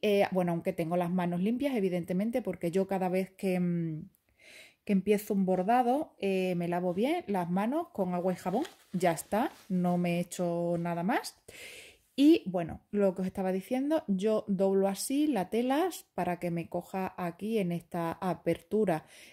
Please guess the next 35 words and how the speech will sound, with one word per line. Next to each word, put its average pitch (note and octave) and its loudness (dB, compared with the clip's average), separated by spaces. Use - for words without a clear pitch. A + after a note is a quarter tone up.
de, E3 2
de G3 0
la B3 0
mano D4 -2
y D4 4
con C4+ 2
este A#3 0
dedo, B3+ 2
con F#3 0
el E3+ -2
dedo G3+ 0
índice, B3 -2
lo B3 -2
coloco, B3 0
eh, G3 0
en A3+ -2
la A#3 2
zona A#3 0
donde A3+ 0
voy F3+ 0
a F#3+ 0
hacer G3+ -4
la F3 -2
cruz G#3 -6
y A3+ 4
es, D4+ 2
eh, G#3 2
este B3 0
dedo, C#4 0
el F3+ -2
índice A3 -2
que F3 -4
tengo G3 -4
aquí E3+ -4
debajo, C4 -2